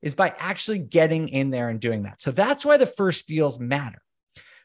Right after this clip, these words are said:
But why they don't really matter is 'cause you don't need to hit a home run, right? As I said before, three deals, not gonna get you to financial freedom. So don't put so much <laughs> pressure on yourself, right? Like, you don't need it to be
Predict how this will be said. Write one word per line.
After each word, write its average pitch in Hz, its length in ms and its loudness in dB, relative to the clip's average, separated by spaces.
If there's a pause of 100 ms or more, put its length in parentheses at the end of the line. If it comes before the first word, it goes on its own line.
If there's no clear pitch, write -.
But 190 120 6
why 233 140 8
they 233 320 6
don't 254 340 8
really 147 260 2
matter 120 460 -2
is 156 100 -8
'cause 202 180 -6
you 226 100 -2
don't 226 340 2
need 214 200 4
to 214 80 6
hit 180 180 8
a 175 40 10
home 139 300 2
run, 98 140 -4 (500)
right? 202 320 4 (320)
As 240 180 4
I 285 60 4
said 247 240 4
before, 135 460 0 (400)
three 254 280 -2
deals, 240 380 6 (100)
not 220 240 0
gonna 233 160 0
get 190 200 0
you 160 100 0
to 147 80 4
financial 110 480 -2
freedom. - 320 -12
So 185 160 2
don't 262 320 4
put 311 160 -4
so 294 100 -2
much 277 240 -8
<laughs> - 60 -20
pressure - 360 -2
on 139 120 2
yourself, 113 440 -2
right? 135 220 6
Like, 214 200 4 (180)
you 196 100 0
don't 240 300 8
need 233 320 0
it 254 180 -4
to 214 120 -4
be 190 340 -10